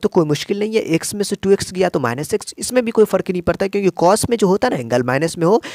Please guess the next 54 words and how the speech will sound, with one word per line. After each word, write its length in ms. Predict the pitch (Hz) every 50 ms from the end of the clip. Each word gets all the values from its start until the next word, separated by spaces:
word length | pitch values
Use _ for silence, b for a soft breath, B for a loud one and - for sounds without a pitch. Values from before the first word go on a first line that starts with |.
| B 226 B
तो 60 | -
ये 140 | 175 160 185
क्या 140 | - - 180
होता 240 | 180 180 190 - -
है, 40 | 220
इसका 200 | - - - -
ख़त्म 260 | - - - - 160
हो 100 | 147 135
जाता 180 | 143 147 151 180
है, 60 | 170
एंगल 180 | 160 151 170 175
का 100 | 196 180
जो 100 | 175 185
होता 140 | 202 349
है 40 | 349
ना 60 | 220
माइनस, 320 | 185 151 135 131 123 - B B B 196 180
कोई 100 | - 180 151
दिक्कत 280 | 139 - - 156 -
नहीं 160 | - - 104
है। 100 | 92 98 B B 170 B
लेकिन 200 | B 175 - 208
जब 100 | 190 185 -
sin 280 | - 202 180 196 214
में 100 | 233 247
एंगल 300 | 247 - 196 185 208 214
में 80 | 214 208
माइनस 280 | 196 190 190 202 - -
होता 120 | 196 -
है 40 | 196
तो 80 | 202
वो 100 | 196 180
बाहर 240 | 160 147 143 151 147
कर 160 | - - 107
देता 240 | - - 82 - 95
है, 40 | 98
तो 100 | - -
वहाँ 180 | 131 131 139 160
पे 80 | - 165
आपको 180 | 160 - 214
प्रॉब्लम 300 | - - 175 175 180 175
हो 80 | 131 113
जाएगी। 280 | - - 76 71 76 - B B B - 165
ये 60 | 151
माइनस 400 | 139 131 139 160 196 196 - 233
है 80 | 247 254 B B B B -
cos 200 | 156 160 - -
A 120 | - 170
plus 280 | - - 135 127 - 185
B 80 | 190 196
मतलब 340 | 180 160 - 180 180 160
दो 140 | 139 147 139
एक 120 | 139 160 - _ -
तीन। 220 | 127 92 90 80